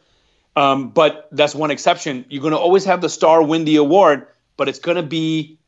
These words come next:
that role player during the season, the guy who gets the confidence, gets the shots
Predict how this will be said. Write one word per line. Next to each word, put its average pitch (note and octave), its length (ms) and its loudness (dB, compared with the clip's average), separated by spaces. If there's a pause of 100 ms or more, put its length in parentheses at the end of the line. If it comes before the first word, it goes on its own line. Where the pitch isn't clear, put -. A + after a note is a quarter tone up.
(280)
that B2 420 -2 (540)
role E3+ 400 4
player F3 340 2
during D#3 220 -4
the D3 80 -4
season, D3 720 -6
the C3 80 -2
guy D3 260 2
who D#3 80 2
gets D3+ 220 0
the C#3 60 -4
confidence, D3 580 -2
gets F3 300 -2
the D#3+ 80 -10
shots C3 680 -2